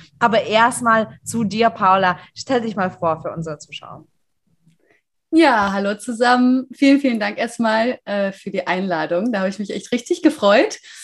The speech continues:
Speaker 2: Und, ähm, ja, wer bin ich? Ich bin Paula, äh, systemische Beraterin und Coach.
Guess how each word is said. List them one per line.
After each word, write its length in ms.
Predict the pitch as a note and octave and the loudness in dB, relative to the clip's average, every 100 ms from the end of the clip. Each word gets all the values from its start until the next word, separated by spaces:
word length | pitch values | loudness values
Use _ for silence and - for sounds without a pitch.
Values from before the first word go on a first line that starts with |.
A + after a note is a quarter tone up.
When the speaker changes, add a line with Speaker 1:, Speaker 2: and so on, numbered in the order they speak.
| - - - G3+ | -20 -20 -20 -2
Speaker 2:
Und, 460 | C4+ C#4+ C4+ C4+ C4 | 4 8 8 6 4
ähm, 600 | - B3+ B3+ B3+ B3+ C4 A#3 | 4 4 6 4 4 2 4
ja, 220 | F4+ C#4 | 4 6
wer 120 | B3+ | 4
bin 200 | D4+ A4+ | 4 4
ich? 180 | A3+ - | 2 0
Ich 160 | G#3+ - | -10 -6
bin 180 | A3 G#3+ | -6 -4
Paula, 600 | - C#4 C#4+ C4+ C4+ C#4 | -2 0 2 2 2 0
äh, 320 | - A3 A3 | -4 -6 -6
systemische 520 | G3 - A3+ A3 G#3 | -8 -2 0 0 -4
Beraterin 580 | F#3+ F#3+ G3 G3+ G3 F#3 | -6 0 0 0 -6 -6
und 120 | F3 F3+ | -6 0
Coach. 520 | C#4+ D4+ C#4+ - | 2 2 -2 -12